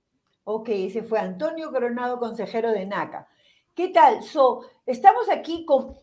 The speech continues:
ya preguntas nuevamente. Cristi, ¿cómo estás? Buenas tardes. Cristi B. Sol dice, "¿Cómo afecta el tener deudas para calificar?".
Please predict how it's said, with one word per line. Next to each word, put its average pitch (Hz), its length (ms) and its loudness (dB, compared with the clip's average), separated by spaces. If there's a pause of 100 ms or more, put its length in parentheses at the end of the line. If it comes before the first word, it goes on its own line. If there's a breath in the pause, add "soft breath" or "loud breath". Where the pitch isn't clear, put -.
(140)
ya 285 360 6
preguntas 339 520 0
nuevamente. 339 520 -4
Cristi, 294 480 -8
¿cómo 320 240 -4
estás? 330 240 2
Buenas 247 320 -2
tardes. 254 440 2 (360)
Cristi 311 560 -6
B. 269 200 6
Sol 190 440 2
dice, 254 500 -4 (300 loud breath)
"¿Cómo 415 240 6
afecta 392 480 4
el 339 120 4
tener 262 440 0
deudas 269 640 2
para 202 280 0
calificar?". 180 680 -2